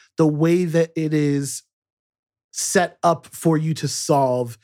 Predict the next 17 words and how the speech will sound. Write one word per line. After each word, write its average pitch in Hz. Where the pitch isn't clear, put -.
is 156
very 143
much 135
like 143
one 143
of 131
those, 131
if -
there's 202
a 170
red 240
house 160
with 160
a 151
thatch 196
roof 208
and 170